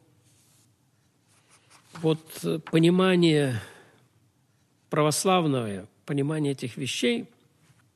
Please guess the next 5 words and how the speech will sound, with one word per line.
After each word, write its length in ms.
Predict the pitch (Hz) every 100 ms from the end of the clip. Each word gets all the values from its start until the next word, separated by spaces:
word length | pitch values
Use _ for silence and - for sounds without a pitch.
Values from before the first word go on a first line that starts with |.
| _ _ _ _ _ _ _ _ _ _ _ _ _ _ _ _ _
для 240 | 156 151
нас 260 | 175 185 175
будет 460 | 156 175 165 147 160
более 380 | 147 180 160
простым, 680 | 151 165 160 - - 269 190